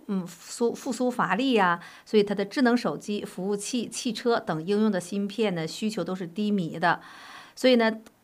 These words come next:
大家都在管理自己的库存，加上呢美国芯片的制裁，所以你看哈，它这个影响不仅是对中-，我前两天给大家讲过，中国大陆的那个，嗯，最大的那个现-，长-，长-，长江存储是吧？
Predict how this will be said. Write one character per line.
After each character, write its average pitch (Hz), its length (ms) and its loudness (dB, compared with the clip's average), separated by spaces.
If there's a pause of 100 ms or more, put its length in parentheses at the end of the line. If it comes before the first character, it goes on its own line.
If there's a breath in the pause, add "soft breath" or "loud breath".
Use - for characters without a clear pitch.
(200)
大 247 160 8
家 233 160 6
都 240 100 2
在 233 140 2
管 196 180 4
理 214 120 2
自 214 80 -4
己 202 80 -4
的 170 80 -6
库 196 160 -2
存， 170 420 -2
加 202 180 2
上 208 140 2
呢 190 80 2
美 160 160 -2
国 165 140 -4
芯 214 160 2
片 226 100 2
的 208 60 0
制 208 120 -4
裁， 165 460 0
所 214 160 -2
以 220 140 6
你 175 100 -2
看 190 260 2
哈， 170 140 -2
它 180 80 -4
这 208 100 -2
个 226 80 4
影 180 280 2
响 202 260 0
不 208 140 -2
仅 175 160 -4
是 180 260 -2 (340 loud breath)
对 240 140 0
中-， - 180 -6
我 208 80 2
前 247 140 0
两 240 80 4
天 226 100 2
给 208 60 -2
大 208 100 0
家 214 140 4
讲 190 300 -2
过， 180 120 -2
中 247 160 0
国 220 140 0
大 220 180 2
陆 214 140 2
的 196 120 -2
那 185 120 -4
个， 175 400 0
嗯， 185 460 -6 (160)
最 254 100 -2
大 240 180 6
的 208 120 0
那 196 40 -2
个 196 80 -2
现-， 208 160 0
长-， 202 300 -2
长-， 214 260 0
长 220 240 -4
江 247 160 4
存 240 160 2
储 175 220 -2
是 180 60 -2
吧？ 170 180 4